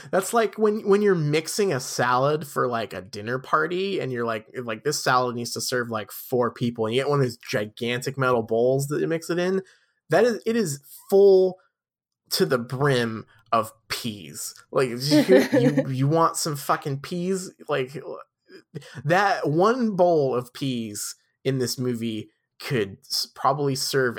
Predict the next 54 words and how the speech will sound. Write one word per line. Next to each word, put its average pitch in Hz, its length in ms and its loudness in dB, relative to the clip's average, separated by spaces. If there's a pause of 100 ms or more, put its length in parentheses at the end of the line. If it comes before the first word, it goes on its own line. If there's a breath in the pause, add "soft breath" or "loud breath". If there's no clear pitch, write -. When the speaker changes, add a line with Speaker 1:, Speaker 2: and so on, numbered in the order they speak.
(120)
Speaker 1:
every 123 320 -2
kid 117 460 -2
at 107 120 -4
that 110 200 -4
feast, - 440 -8
but 117 140 -2
they 120 120 0
have, 117 300 -2
like, 110 380 -4
multiple 139 680 4
bowls 123 360 0
of 120 140 -10
peas 110 440 -8
everywhere. 101 560 -6
And 117 120 -6
it, 117 200 -6
it 151 160 -4
was - 220 2
like, 160 340 2
I, 269 600 4 (160)
I 320 100 4
Speaker 2:
<laughs> - 0 -
Speaker 1:
think 233 200 0
that 233 160 2
was 165 120 0
just, 160 220 -2
like, 147 200 0
where 127 320 2
I 120 120 0
was 113 440 -2
at 110 80 -8
the 117 180 -6
end 113 200 -6
of 110 120 -4
this, 113 220 -4
like, 95 180 -4
three-hour 117 640 -2
movie. 123 420 -2
But 123 180 -6
that 120 120 0
was, 151 120 0
like, 127 100 -2
the 127 80 -6
first - 400 0
thing 139 140 2
I 123 100 -2
noticed 127 400 2
was 180 140 -2
that 151 160 -8
there 143 100 2
were 113 120 0
just, 117 360 -8
<laughs> - 840 -10
like, - 180 -10